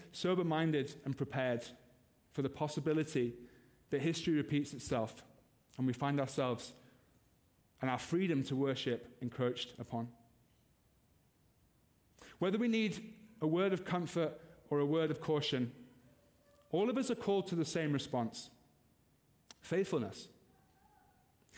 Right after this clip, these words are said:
Look with me at the very, very last verse of chapter eight. In the first half of that verse says this, "I, Daniel, was overcome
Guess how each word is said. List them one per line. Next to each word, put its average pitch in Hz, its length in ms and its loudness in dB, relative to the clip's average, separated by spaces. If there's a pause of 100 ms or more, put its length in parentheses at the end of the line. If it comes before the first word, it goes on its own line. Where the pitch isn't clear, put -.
(200)
Look 247 180 2
with 254 160 2
me 247 160 4
at 233 100 0
the 196 80 2
very, 233 320 2
very 226 200 4
last 208 440 0 (300)
verse 147 460 0 (520)
of 135 100 -4
chapter 147 380 0
eight. 117 180 2 (1800)
In 151 120 2
the 156 80 2
first 185 360 0
half 156 420 0 (160)
of 135 140 0
that 131 180 0
verse 127 360 0 (160)
says 135 280 -2
this, 120 320 -2 (420)
"I, 190 200 2
Daniel, 165 520 0 (580)
was 151 220 0
overcome 170 680 2